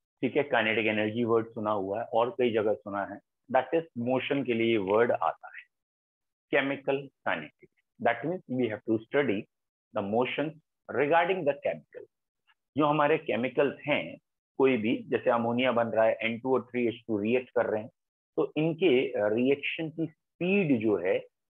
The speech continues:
basically उसकी study है। और वो speed word ना यूज़ करके हम यहाँ rate use करते हैं,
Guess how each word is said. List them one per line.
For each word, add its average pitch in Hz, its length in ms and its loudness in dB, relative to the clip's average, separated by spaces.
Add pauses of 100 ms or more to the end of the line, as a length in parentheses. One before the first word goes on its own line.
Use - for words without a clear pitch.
basically 139 580 0 (100)
उसकी 147 340 -2
study 78 520 -8
है। - 200 -20 (540)
और - 420 4
वो 175 340 6
speed 180 520 0
word 156 260 4
ना 147 100 2
यूज़ 147 220 2
करके 135 300 0
हम 147 100 -4
यहाँ 143 180 2
rate 143 360 2
use 113 240 -2
करते - 360 -10
हैं, - 160 -20